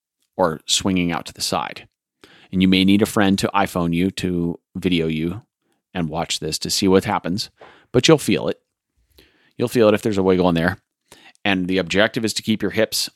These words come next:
level, not let the hip drop on the side where you are straightening the knee. Try both sides. See which side's weaker. Probably one side will be significantly weaker than the other. That's probably the side you're dropping the hip on. Then,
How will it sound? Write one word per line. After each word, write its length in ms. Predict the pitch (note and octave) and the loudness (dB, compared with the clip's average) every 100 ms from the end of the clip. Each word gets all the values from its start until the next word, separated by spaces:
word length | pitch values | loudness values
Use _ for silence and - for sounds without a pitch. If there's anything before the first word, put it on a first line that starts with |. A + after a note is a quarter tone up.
| - | -8
level, 400 | F2 E2+ C2+ - _ _ _ _ _ _ _ - | -4 -4 -6 -10 _ _ _ _ _ _ _ -12
not 300 | F#2+ F#2 - - | -4 -4 -4 -4
let 300 | G2+ F#2+ _ _ _ _ _ _ _ | -2 -2 _ _ _ _ _ _ _
the 80 | - | -8
hip 220 | E2+ F#2+ | -6 -6
drop 440 | - F#2 E2+ - - | -6 -2 -2 -2 -8
on 140 | F#2 | -8
the 80 | F2 | -4
side 520 | - G#2 G2 F#2 F2 | -2 0 2 0 -2
where 280 | F2 F#2 F2 | -2 -2 -2
you 220 | E2+ F2 | -4 -6
are 160 | E2+ E2 | -6 -6
straightening 400 | - G2+ C#2+ E2 | -6 -8 -10 -10
the 60 | D#2+ | -8
knee. 240 | A2 B2+ _ _ _ _ _ | -8 -10 _ _ _ _ _
Try 220 | - G2 | -4 -2
both 220 | F#2 G2+ G2+ | 0 0 -2
sides. 380 | - D2 - - | -6 -6 -12 -12
See 260 | - - F2+ | -6 -6 -6
which 220 | E2+ - | -6 -6
side's 260 | F2 E2 D2+ | -8 -10 -10
weaker. 360 | F#2+ - - _ _ _ _ _ _ | -10 -12 -20 _ _ _ _ _ _
Probably 460 | F#2+ G2+ A#2 A#2+ | -2 -2 -2 -4
one 180 | A2+ A2 | -4 -4
side 260 | - G2+ F#2+ | -4 -4 -4
will 100 | F2 | -6
be 220 | E2+ E2+ | -6 -6
significantly 640 | - F#2 F2+ - F#2 D2 | -8 -10 -12 -12 -14 -12
weaker 240 | F#2 F2+ | -12 -12
than 120 | D#2+ D#2+ | -14 -12
the 120 | E2 | -12
other. 220 | C#2 G1+ _ _ _ _ | -12 -14 _ _ _ _
That's 180 | F#2 - | -12 -12
probably 540 | - - E2+ E2+ E2+ | -14 -8 -6 -4 -4
the 100 | E2 | -4
side 320 | E2 F2+ E2 D#2+ | -2 -2 -2 -4
you're 80 | |
dropping 280 | E2 D#2 D#2 | -2 -2 -4
the 60 | D#2+ | -4
hip 160 | G2+ | -4
on. 160 | D#2 B1+ _ _ _ _ _ _ _ | -4 -8 _ _ _ _ _ _ _
Then, 580 | F2+ F#2+ B2+ A#2+ C#3+ D#3 | -8 -2 0 0 -4 -8